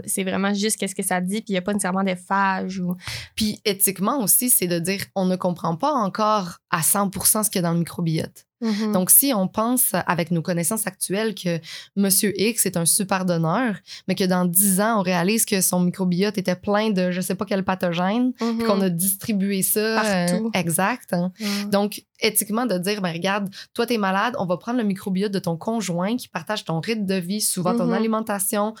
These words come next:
Speaker 2: ton environnement. Donc, il y a, essentiellement, il y a un microbiote qui te ressemble beaucoup,
Speaker 1: Ouais.
Speaker 2: mais c'est beaucoup plus éthique.
Speaker 1: OK, parce que justement, ouais, on, on le sait pas encore qu'est-ce qui va se passer dans le futur avec ça, là. Hmm, j'avoue.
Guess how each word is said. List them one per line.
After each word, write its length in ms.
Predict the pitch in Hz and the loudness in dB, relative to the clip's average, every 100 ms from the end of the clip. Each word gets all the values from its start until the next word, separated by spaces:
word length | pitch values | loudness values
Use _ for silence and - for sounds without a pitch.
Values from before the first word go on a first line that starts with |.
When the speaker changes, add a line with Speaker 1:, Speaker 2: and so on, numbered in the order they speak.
| - | -8
Speaker 2:
ton 160 | 175 160 | -2 0
environnement. 720 | 208 208 208 202 196 202 262 - - | 0 0 0 0 0 0 -2 -8 -6
Donc, 320 | 196 240 240 | 0 0 0
il 60 | 185 | -2
y 20 | |
a, 60 | 170 - | -2 -2
essentiellement, 460 | - 185 190 175 220 | -4 -4 -2 -2 0
il 80 | 214 | 0
y 40 | |
a 40 | 175 | -2
un 40 | |
microbiote 440 | 175 - 175 196 | -2 -4 -2 -4
qui 100 | 202 | -6
te 100 | - | -8
ressemble 320 | 170 156 190 175 | -6 -2 0 0
beaucoup, 320 | 170 240 208 | 0 -2 0
Speaker 1:
Ouais. 180 | 202 196 196 | 0 -2 -2
Speaker 2:
mais 60 | 180 | 0
c'est 100 | 185 | 0
beaucoup 260 | 175 - | -2 -4
plus 260 | 180 233 254 _ _ | -6 -6 -6 _ _
éthique. 600 | 165 - 180 - - - _ - | -2 0 0 -2 -12 -16 _ -4
Speaker 1:
OK, 280 | 202 196 202 202 208 _ | -4 -2 -2 -2 -6 _
parce 160 | 196 - | -4 0
que 260 | 202 190 | 0 0
justement, 460 | 196 196 - 196 196 | -2 -2 -2 -2 0
ouais, 200 | 196 196 | 0 0
on, 120 | 180 180 - | -2 -4 -6
on 200 | 190 190 | -4 -2
le 60 | |
sait 220 | 185 - 190 | -2 -2 -4
pas 220 | 190 208 | -2 0
encore 380 | 185 180 190 190 | 0 -2 -4 -4
qu'est-ce 180 | 196 | -8
qui 120 | - 190 | -8 -6
va 140 | 180 | -6
se 80 | 180 | -4
passer 360 | - 180 - | -6 -6 -4
dans 100 | 196 | -4
le 80 | 180 | -4
futur 300 | 180 - 202 | -6 -8 -4
avec 260 | 190 180 180 | -2 -4 -2
ça, 280 | - 202 202 | -4 -2 -2
là. 100 | 196 196 - - - - - _ _ | -2 -6 -14 -20 -20 -20 -20 _ _
Hmm, 220 | 254 190 285 | -2 0 0
j'avoue. 320 | 190 185 190 | -2 -4 -8